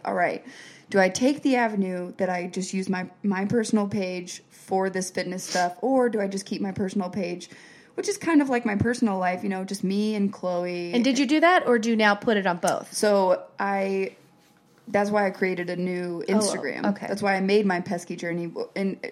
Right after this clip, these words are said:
Speaker 1: initially it was because I was trying the pescatarian diet, and then I was like, "You know what, from there I'm just gonna put all my gym stuff on there and whatever." And, I mean, I've changed diets, like, seventeen times since I started the <laughs> Instagram page, but,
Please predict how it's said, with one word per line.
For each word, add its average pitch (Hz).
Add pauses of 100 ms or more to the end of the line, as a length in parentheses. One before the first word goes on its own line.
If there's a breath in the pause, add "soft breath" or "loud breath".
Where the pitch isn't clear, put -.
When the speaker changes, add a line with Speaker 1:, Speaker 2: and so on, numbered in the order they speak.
(160)
Speaker 1:
initially 220
it -
was 185
because 190
I 175
was 185
trying 180
the 180
pescatarian 190
diet, 185
and 180
then 180
I 180
was 180
like, 175
"You 175
know 175
what, 175
from 175
there 90
I'm 85
just 180
gonna 170
put 170
all 175
my 175
gym 233
stuff 233
on 214
there 202
and 175
whatever." 180 (600 loud breath)
And, 196
I 196
mean, 190
I've 180
changed 175
diets, 165
like, 170
seventeen 170
times 190
since 202
I 208
started 226
the 262
<laughs> -
Instagram 339
page, 320
but, 247